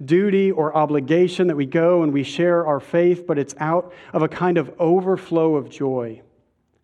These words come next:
that we go and we share. See, the best kind of mission is always overflow.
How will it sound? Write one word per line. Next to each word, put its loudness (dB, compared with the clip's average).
that -4
we -2
go -4
and -8
we -6
share. -12
See, -4
the 0
best -2
kind -2
of -4
mission -2
is -4
always 0
overflow. -10